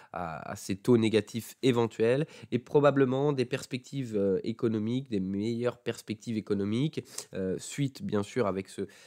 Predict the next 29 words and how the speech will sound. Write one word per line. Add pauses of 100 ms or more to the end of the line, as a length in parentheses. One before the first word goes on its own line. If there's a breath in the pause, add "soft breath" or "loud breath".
ce
Brexit
qui
s'est
maintenant
fait,
avec,
euh,
la
réouverture
également, (260 loud breath)
euh,
du
pays
suite
au,
au,
au,
à
plusieurs
confinements, (260 loud breath)
euh,
ce
qui
pourrait
donner
justement
des
perspectives,